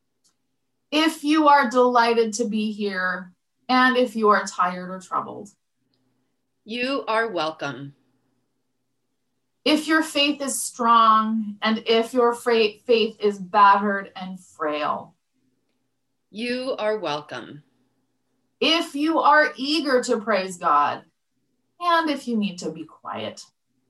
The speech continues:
Speaker 2: You are welcome.
Speaker 1: God welcomes us all to worship today and promises to meet us here. Before I move on to the peace candle, I will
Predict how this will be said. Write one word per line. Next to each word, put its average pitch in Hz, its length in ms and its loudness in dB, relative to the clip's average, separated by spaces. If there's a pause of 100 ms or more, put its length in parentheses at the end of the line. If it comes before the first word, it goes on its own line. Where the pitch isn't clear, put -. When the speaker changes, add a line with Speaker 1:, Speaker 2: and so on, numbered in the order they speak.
(840)
Speaker 2:
You 233 340 -6
are 208 240 -4
welcome. 143 680 -10 (1300)
Speaker 1:
God 277 520 4
welcomes 262 640 2
us 214 340 0
all 196 440 2
to 208 140 -8
worship 185 420 -8
today 170 420 -8
and 165 120 -18
promises 196 840 -4
to 180 80 -14
meet 175 440 -18 (180)
us 165 200 -4
here. 113 400 -14 (4000)
Before 233 360 4
I 233 60 2
move 226 200 -2
on 214 200 4
to 226 80 -6
the 202 140 -8
peace 214 320 -8
candle, 220 400 0
I 185 120 2
will 175 240 -8